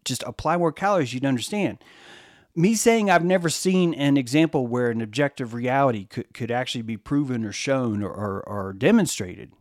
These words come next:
does not even prove that it doesn't exist. But as an empiricist, as a zetetic, I'm requiring you, can you at least pr-, provide an example? So if you want to prove objective reality, it's not,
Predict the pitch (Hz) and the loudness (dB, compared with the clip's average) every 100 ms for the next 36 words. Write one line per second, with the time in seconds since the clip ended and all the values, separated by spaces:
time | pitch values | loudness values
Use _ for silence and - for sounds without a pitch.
0 | _ - 113 143 156 - _ _ _ _ | _ -10 -2 2 2 0 _ _ _ _
1 | 151 175 170 156 165 185 160 170 165 185 | -4 2 2 2 2 2 2 2 4 2
2 | 180 190 175 277 254 - - _ _ _ | 2 0 0 0 0 -4 -20 _ _ _
3 | _ _ _ _ _ _ _ - 185 165 | _ _ _ _ _ _ _ 4 6 6
4 | 170 180 170 151 208 226 - 143 - 143 | 6 6 6 6 4 2 0 -6 -4 -4
5 | 127 117 120 - 220 233 120 135 127 120 | -4 -6 -6 -2 0 0 0 0 0 -2
6 | - 156 170 160 127 113 - 135 131 127 | -2 2 2 2 2 0 0 2 4 2
7 | 104 117 151 - _ _ - 123 107 - | 0 -2 -2 -4 _ _ -10 -10 -4 -2
8 | 117 127 131 117 98 - 160 285 - 82 | 2 2 4 0 -4 -2 2 2 0 -10
9 | _ _ _ _ _ _ _ _ _ _ | _ _ _ _ _ _ _ _ _ _
10 | _ _ _ _ - - - 175 147 196 | _ _ _ _ -20 -2 4 4 4 4
11 | 226 185 - 240 202 180 147 185 - 151 | 4 4 4 4 4 4 4 2 0 -6
12 | 151 180 214 170 113 107 170 180 | 0 2 2 2 -2 -2 2 2